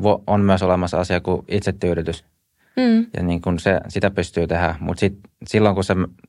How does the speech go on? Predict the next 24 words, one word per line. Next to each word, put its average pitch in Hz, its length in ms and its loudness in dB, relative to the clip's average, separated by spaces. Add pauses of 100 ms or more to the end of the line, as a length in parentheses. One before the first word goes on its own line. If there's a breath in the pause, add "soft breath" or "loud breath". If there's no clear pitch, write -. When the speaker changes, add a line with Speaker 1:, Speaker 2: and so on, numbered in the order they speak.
(240)
Speaker 1:
harrastat 92 360 0
seksiä 98 280 0
jonkun 90 160 -2
kumppanin 98 420 2
kanssa, 87 300 -2
niin 90 80 -2
sehän 92 440 0 (760)
keskeinen 107 480 2
osa 95 160 2
sitä 90 260 0
on 85 160 2
se 92 100 -4
sosiaalinen 87 540 0
elementti. 82 500 -4 (920)
Ja 92 60 -6
se, 95 120 4
että 92 120 0
se 95 80 2
on 90 160 2
niin 87 120 -2
kun 87 140 -4
toinen 87 340 2
ihminen 82 380 -4
siinä. 82 340 -6